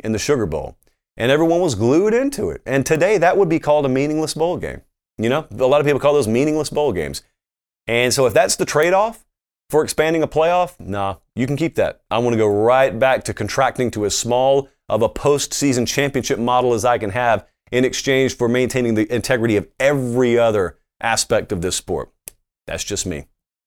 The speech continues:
Good question, though. Really good question.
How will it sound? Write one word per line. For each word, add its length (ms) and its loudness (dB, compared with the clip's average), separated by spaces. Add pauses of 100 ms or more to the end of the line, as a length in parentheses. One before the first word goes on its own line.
(920)
Good 140 -2
question, 420 0
though. 140 -6
Really 220 -2
good 140 -2
question. 380 -6